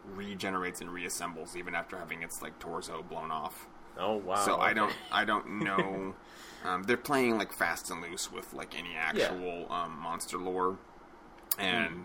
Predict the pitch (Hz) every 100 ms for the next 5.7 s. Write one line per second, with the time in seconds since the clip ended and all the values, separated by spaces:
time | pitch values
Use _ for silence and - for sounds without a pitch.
0 | 101 101 98 92 98 87 85 90 85 -
1 | 95 90 - - 87 - 85 85 - -
2 | - - 90 - - - - - 92 95
3 | 90 87 82 78 80 - - - 101 -
4 | 127 107 107 104 98 95 90 90 85 87
5 | 98 190 92 101 113 92 101